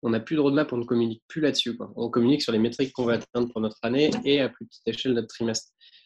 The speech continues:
Et du coup, bah, ça a mis les product managers, les lead développeurs, un peu le, les product designers, donc les trios un petit peu de pilotage d'une squad, dans une posture où ils,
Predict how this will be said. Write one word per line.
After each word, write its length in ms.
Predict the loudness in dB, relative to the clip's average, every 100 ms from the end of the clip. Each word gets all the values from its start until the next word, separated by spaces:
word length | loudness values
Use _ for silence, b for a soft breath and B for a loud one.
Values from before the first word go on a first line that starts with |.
| b _ _
Et 120 | -2 0
du 160 | -2
coup, 380 | 2 4 4 2
bah, 160 | 2 2
ça 180 | 4 4
a 60 |
mis 260 | 6 6 4
les 140 | 2
product 320 | 2 -2 -2 -2
managers, 480 | 0 0 0 0 0
les 80 | 0
lead 200 | -2 -4
développeurs, 480 | -4 -4 -4 -2 0
un 80 | -2
peu 120 | -2
le, 320 | -2 -2 -4 -6
les 200 | -4 -4
product 340 | -2 0 2
designers, 500 | 2 2 4 4 2
donc 160 | 0 -2 -6
les 80 |
trios 400 | -10 -2 4 6
un 100 | 6
petit 200 | 2 -4 -2
peu 100 | 0
de 100 | 0
pilotage 540 | -2 -2 2 2 2
d'une 160 | 0 -2
squad, 220 | -2 -2
dans 80 | 0
une 240 | -2 -4
posture 440 | -6 -6 0 2 2
où 80 |
ils, 120 | -2